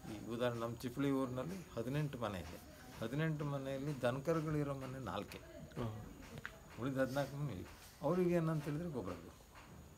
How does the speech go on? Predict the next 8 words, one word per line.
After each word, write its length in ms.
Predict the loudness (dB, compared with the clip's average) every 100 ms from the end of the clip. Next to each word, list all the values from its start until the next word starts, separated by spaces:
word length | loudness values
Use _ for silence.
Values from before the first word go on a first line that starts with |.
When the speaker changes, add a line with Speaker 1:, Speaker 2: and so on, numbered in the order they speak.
| -16 -14 -16 -16 -6 2
Speaker 1:
So 60 |
ನಾವು 340 | 8 8 8 8
ಇದು 400 | 6 4 4 4 0 0
ಈ 160 | 2 2
share 300 | 4 2 6
ಕಲೆಕ್ಷನ್‌ಗೆ 460 | 6 6 4 4 4
ಹೋದಾಗ 540 | 0 -4 -8 -8 -8 -4 -2 -4 -8 -10
ಅದಕ್ಕೆ 400 | -8 -8 -4 -6